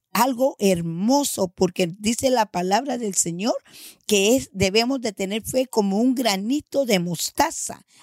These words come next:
algo pequeñito, pero en lo espiritual se hace un, un árbol frondoso, se hace algo vigoroso. La fe es tan importante porque la palabra del Señor nos enseña que sin fe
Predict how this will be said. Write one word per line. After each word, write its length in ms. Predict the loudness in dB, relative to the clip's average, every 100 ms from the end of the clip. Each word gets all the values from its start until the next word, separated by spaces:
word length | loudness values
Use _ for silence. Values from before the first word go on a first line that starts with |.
| _
algo 400 | 0 2 2 0
pequeñito, 800 | 0 -4 -2 -2 0 -4 0 0
pero 380 | 2 0 0 -6 _ _ _
en 180 | 0 2
lo 60 | 0
espiritual 680 | -2 -2 -2 0 0 2
se 240 | 2 2 2
hace 340 | 2 2 0
un, 300 | -2 -6 -14 _ -2
un 240 | 0 2
árbol 400 | 2 0 0 -2
frondoso, 1040 | -4 -2 0 0 -4 0 2 2 -4 -10 -12 -20 -4
se 200 | 2 2
hace 420 | 2 0 -2 -4 0
algo 440 | 0 2 -2 -2 -6 -20 _
vigoroso. 1160 | 0 2 2 4 6 6 4 2 -4 -8 -10 _
La 280 | -2 0 0 _ -14
fe 420 | -8 0 2 2 -4 _ _ -2
es 220 | -2 2
tan 240 | 2 2
importante 880 | -2 -4 -2 -4 -2 -2 -2 -4 -8
porque 360 | -6 -8 -4 -2
la 140 | 0
palabra 580 | 2 2 4 2 0 -4
del 140 | -4
Señor 340 | -6 -4 -4 -2
nos 220 | -2 0
enseña 640 | 0 2 2 2 0 -4 -4 -18 -20 -2
que 160 | 0 0
sin 460 | 0 0 0 -4
fe 500 | -8 -4 0 0 -2